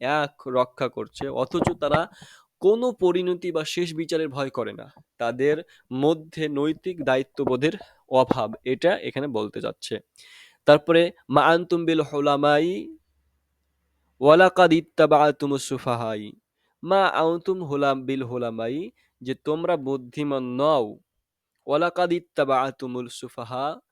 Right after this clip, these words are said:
বরং তোমরা মূর্খদের অনুসরণ করেছো। ওকে? তো এখানে বক্তা বুদ্ধ-, মানুষকে, সমাজের মানুষকে বুদ্ধিহীন হিসেবে আখ্যায়িত করেছেন এবং বলছেন যে তারা মূর্খদের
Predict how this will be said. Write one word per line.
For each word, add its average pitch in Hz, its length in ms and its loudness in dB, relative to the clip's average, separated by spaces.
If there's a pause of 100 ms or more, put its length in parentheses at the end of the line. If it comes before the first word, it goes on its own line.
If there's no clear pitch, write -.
(480)
বরং 139 420 0
তোমরা 131 300 -4
মূর্খদের 151 640 -8
অনুসরণ 113 500 -10
করেছো। 110 540 -12 (460)
ওকে? 151 300 -10 (640)
তো 127 160 -2
এখানে 143 300 -6
বক্তা 127 460 -4
বুদ্ধ-, 120 420 -8
মানুষকে, 127 580 -2
সমাজের 120 440 -4
মানুষকে 117 400 -6
বুদ্ধিহীন 113 520 -10
হিসেবে 110 240 -6
আখ্যায়িত 117 400 -8
করেছেন 135 420 -8
এবং 123 240 -8
বলছেন 120 420 -6
যে 185 260 -6 (680)
তারা 147 480 6 (440)
মূর্খদের 165 720 -2